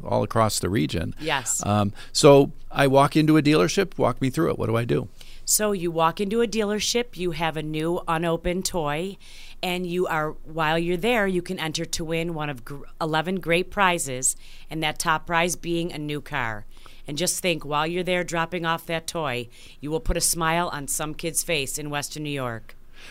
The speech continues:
Speaker 1: What does this mean in the dealership? I know you're, you're in the dealerships, uh, you know,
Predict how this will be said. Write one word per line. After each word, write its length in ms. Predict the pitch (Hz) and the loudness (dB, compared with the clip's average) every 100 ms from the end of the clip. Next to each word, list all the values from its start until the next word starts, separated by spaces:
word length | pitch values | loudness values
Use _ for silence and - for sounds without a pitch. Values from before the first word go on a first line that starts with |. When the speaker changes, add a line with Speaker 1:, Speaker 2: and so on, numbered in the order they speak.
| - | -2
Speaker 1:
What 140 | - 277 | 4 6
does 160 | 294 | 6
this 240 | 156 143 - | 6 6 6
mean 360 | 120 120 117 | 4 6 6
in 340 | 110 120 117 107 | 4 2 2 0
the 80 | 95 | 0
dealership? 680 | 101 98 92 - 98 - | 0 0 0 -2 -2 -2
I 140 | 104 139 | 0 4
know 140 | 147 | 6
you're, 340 | 135 123 113 - - - | 6 6 4 2 -8 -4
you're 180 | 160 127 | 2 2
in 280 | 135 131 127 | 4 2 2
the 80 | |
dealerships, 840 | 104 113 110 104 - 107 - - 120 | 4 4 4 2 2 2 2 0 2
uh, 280 | 107 101 98 | 2 0 0
you 120 | 101 | -2
know, 280 | 104 104 | 0 -2